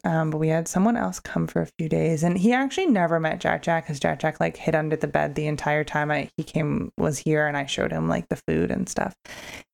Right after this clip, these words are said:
And he texts me and he's like,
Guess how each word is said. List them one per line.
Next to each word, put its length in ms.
And 600
he 240
texts 340
me 440
and 80
he's 180
like, 240